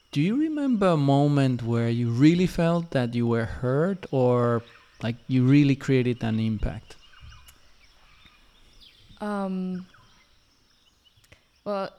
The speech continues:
Speaker 2: it's, it's a hard question, actually. And, um, because I'm always wondering this, like, are people actually listening? Is it actually worth it?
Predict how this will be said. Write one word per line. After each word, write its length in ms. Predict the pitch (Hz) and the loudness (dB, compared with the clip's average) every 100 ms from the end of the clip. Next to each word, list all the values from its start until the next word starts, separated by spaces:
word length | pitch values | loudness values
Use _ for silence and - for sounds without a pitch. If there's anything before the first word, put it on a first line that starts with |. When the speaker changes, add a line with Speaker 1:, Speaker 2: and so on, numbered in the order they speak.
| - | -12
Speaker 2:
it's, 720 | 202 202 - - - - - _ _ - | -12 -12 -14 -12 -14 -18 -20 _ _ -18
it's 200 | 202 220 | -14 -10
a 40 | |
hard 320 | 208 254 269 | -4 -4 -4
question, 480 | - 185 185 - 175 | -6 -8 -8 -10 -12
actually. 540 | 175 170 - 180 214 - | -14 -18 -16 -14 -14 -16
And, 340 | - 185 185 180 | -14 -10 -8 -6
um, 580 | 175 175 170 165 165 - _ _ _ _ _ _ _ _ _ 190 | -6 -6 -8 -12 -14 -20 _ _ _ _ _ _ _ _ _ -12
because 420 | 208 214 214 196 | -12 -8 -6 -4
I'm 240 | - 208 196 | -4 -6 -4
always 400 | 214 220 214 180 | -2 -2 -4 -8
wondering 600 | 180 202 190 180 165 170 | -10 -10 -10 -12 -12 -16
this, 220 | 180 - | -18 -16
like, 280 | 160 165 - _ _ _ - _ _ _ _ _ _ _ _ _ _ _ | -16 -18 -20 _ _ _ -20 _ _ _ _ _ _ _ _ _ _ _
are 200 | 208 214 | 6 8
people 340 | 208 202 185 180 | 6 0 0 0
actually 460 | 170 185 - 190 | -2 -6 -8 -8
listening? 800 | 180 226 - 269 277 294 294 294 - _ _ _ _ _ _ _ _ _ _ _ - | -4 -4 -4 -6 -6 -6 -10 -14 -20 _ _ _ _ _ _ _ _ _ _ _ -2
Is 180 | 202 196 | -2 0
it 100 | 185 | -4
actually 500 | 180 180 - 202 175 | -4 -8 -10 -8 -6
worth 460 | 185 190 226 - | -2 -2 0 0
it? 260 | 247 254 | 0 -6